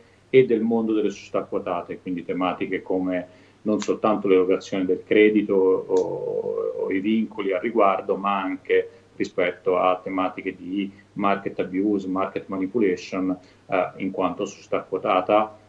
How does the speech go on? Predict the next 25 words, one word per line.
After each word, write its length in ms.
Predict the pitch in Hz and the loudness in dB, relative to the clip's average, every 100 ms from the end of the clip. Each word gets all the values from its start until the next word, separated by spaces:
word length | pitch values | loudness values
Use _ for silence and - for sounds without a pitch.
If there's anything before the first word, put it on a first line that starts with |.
| _ - | _ -2
da 160 | 101 | 0
un 140 | 107 113 | 4 4
lato, 300 | 104 107 113 | 4 4 2
e 80 | |
poi 180 | - 110 | 2 0
perché 560 | 101 95 - 110 110 - | 0 -4 0 0 0 -2
molti 380 | 113 113 104 104 | -4 -2 -2 -4
dei 80 | 92 | -4
nostri 320 | 101 101 110 | -4 -4 -4
clienti 380 | 113 87 87 98 | 0 -2 -2 -6
sono 220 | - 95 | -4 -2
a 40 | |
loro 200 | 90 98 | 2 2
volta 320 | 90 85 85 90 | 2 0 -2 -8
società, 580 | - 92 - 87 90 - _ _ | -10 -16 -6 -4 -4 -10 _ _
eh, 240 | - 90 85 - 50 50 98 - - - - | -4 -4 -4 -10 -12 -10 -12 -14 -18 -20 -12
con 160 | - 98 | -6 -4
strumenti, 800 | - 98 92 85 82 - 87 85 | -2 0 -2 -6 -12 -10 -10 -10
eh, 160 | 95 87 | -10 -8
quotati 380 | - 92 87 - | -6 -6 -6 -10
sui 160 | - 95 | -8 -4
mercati, 480 | 101 - 82 92 | -4 -6 -8 -8
quindi 300 | 87 87 85 | -10 -10 -10
con 120 | - 95 | -8 -8
attenzione 840 | - 113 107 104 110 85 85 | -2 -2 -2 -2 -2 -2 -4